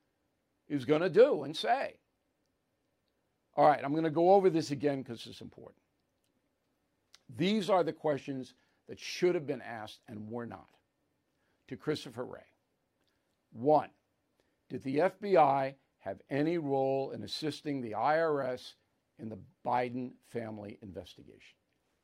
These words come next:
Any role at all? If he said yes,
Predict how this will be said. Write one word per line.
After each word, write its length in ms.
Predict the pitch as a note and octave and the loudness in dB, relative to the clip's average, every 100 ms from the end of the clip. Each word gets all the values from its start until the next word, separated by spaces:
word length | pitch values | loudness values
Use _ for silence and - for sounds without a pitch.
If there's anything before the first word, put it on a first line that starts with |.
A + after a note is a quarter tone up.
| _ - | _ -2
Any 180 | F3 F3+ | 0 2
role 320 | D3+ C#3 A#2+ | 0 -2 -6
at 60 | |
all? 180 | F#2+ - _ _ _ _ _ _ _ _ _ _ _ _ _ - | -12 -18 _ _ _ _ _ _ _ _ _ _ _ _ _ -14
If 140 | A#2+ | -12
he 100 | A2 | -12
said 300 | - B2+ G2+ | -12 -10 -10
yes, 720 | F#2+ D3+ C4 G#3 - - - | -4 2 4 2 0 -14 -16